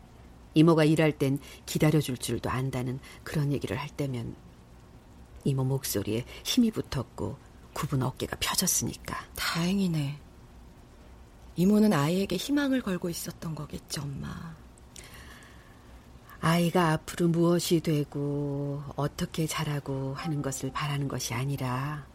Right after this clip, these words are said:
Speaker 1: 그저 곁에 살아서 있어준다는 것만으로도 이모는 살아갈 힘을 얻는 것 같았어.
Speaker 2: 음.
Speaker 1: 난 이모 등에 붙어서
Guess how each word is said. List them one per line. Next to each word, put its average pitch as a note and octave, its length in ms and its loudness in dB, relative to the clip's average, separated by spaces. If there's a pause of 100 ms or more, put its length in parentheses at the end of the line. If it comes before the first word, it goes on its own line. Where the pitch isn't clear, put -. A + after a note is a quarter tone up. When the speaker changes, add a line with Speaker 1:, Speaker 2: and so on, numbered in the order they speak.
(1200)
Speaker 1:
그저 B2+ 680 -2
곁에 C3+ 400 -4
살아서 C3+ 460 -4
있어준다는 C3+ 680 -2
것만으로도 A#2+ 800 -6 (720)
이모는 C#3 420 -4 (320)
살아갈 - 400 -4
힘을 F#3 300 0
얻는 D3 280 0
것 C#3 100 -6
같았어. - 680 -8
Speaker 2:
음. A#3 440 6 (1500)
Speaker 1:
난 C3 340 -2 (1120)
이모 C#3 260 6
등에 D3 260 2
붙어서 B2+ 840 -6